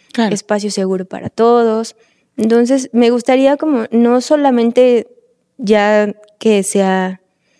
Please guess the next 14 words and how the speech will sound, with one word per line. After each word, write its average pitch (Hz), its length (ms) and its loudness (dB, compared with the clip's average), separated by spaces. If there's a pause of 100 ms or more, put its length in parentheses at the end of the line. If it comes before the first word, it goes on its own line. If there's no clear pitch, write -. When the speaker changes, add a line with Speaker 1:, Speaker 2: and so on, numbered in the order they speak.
(340)
Speaker 2:
una 233 200 4
escuela 196 300 0
de 185 100 0
baile, 185 280 0
sino 185 240 -8
también 202 400 -4
que 247 120 0
ellos 220 260 -2
encuentren 196 580 -4
de 185 80 -2
repente 185 440 -8
como - 260 -10
cosas 196 300 -8
que, - 240 -12